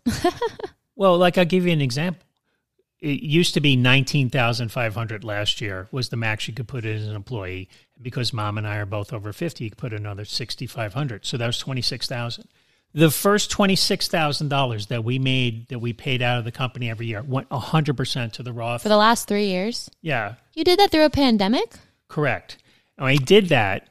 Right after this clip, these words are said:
Speaker 2: because we knew we had enough money, like, okay, for the last nine months of the year, whatever we're gonna pay out of salary, we'd have plenty to live on. It would be no problem. But as long as that Roth solo four oh one K, twenty-six thousand dollars for each of us was growing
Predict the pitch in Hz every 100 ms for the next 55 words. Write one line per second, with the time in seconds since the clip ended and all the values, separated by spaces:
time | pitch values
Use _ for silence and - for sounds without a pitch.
0 | - 143 151 123 147 151 156 147 139 135
1 | 131 139 127 127 117 107 123 107 107 160
2 | 160 165 131 139 127 143 156 - 143 139
3 | 135 135 - 123 123 123 117 120 113 123
4 | 113 117 104 131 110 107 - 120 110 101
5 | 104 110 101 - 110 104 101 104 104 98
6 | 104 101 98 95 104 98 - 165 160 101
7 | - - - - _ - 160 143 - _
8 | 160 123 147 156 147 160 135 127 120 143
9 | 151 - - _ - - 156 143 135 -
10 | 151 143 131 127 - 139 127 - 143 143
11 | - 143 - 139 131 - 127 127 127 -
12 | 120 123 - 120 117 - 135 110 139 151
13 | 175 123 110 120